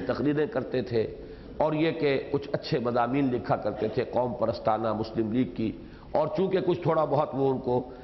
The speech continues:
عربی سے کچھ شدبت تھی تو کچھ اس طرح کی چیزیں بھی وہ کرتے رہتے تھے، لیکن یہ کہ ابھی ان کی وہ گمراہی اس شدت کو جو انکار حدیث کی شکل میں سامنے آئی ہے وہ نہیں آئی تھی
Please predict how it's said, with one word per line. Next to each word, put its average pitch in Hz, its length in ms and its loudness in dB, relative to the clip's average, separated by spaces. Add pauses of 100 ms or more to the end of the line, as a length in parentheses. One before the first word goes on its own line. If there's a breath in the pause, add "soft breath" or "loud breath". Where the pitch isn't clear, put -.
(160 loud breath)
عربی 147 300 2
سے 143 160 0
کچھ - 180 -4
شدبت 139 380 0
تھی 143 100 0
تو 113 140 -2
کچھ 117 180 -2
اس - 60 -12
طرح 127 140 2
کی 123 140 -2
چیزیں 135 280 0
بھی 120 180 0 (360 loud breath)
وہ 131 120 4
کرتے 160 340 0
رہتے 143 280 0
تھے، 147 180 0
لیکن 139 360 2
یہ 147 60 4
کہ 127 320 -2 (320 loud breath)
ابھی 208 260 2
ان 175 240 2
کی 190 180 0
وہ 185 280 2
گمراہی 151 540 2
اس 147 120 2
شدت - 480 -2
کو 135 100 4
جو 123 160 0
انکار 113 360 2 (160)
حدیث 131 320 0
کی 175 100 -2
شکل - 260 -2
میں 117 160 -2
سامنے 101 340 0
آئی 104 140 0
ہے 196 40 2
وہ 131 120 2
نہیں 120 220 0
آئی 82 180 -4 (120)
تھی - 80 -10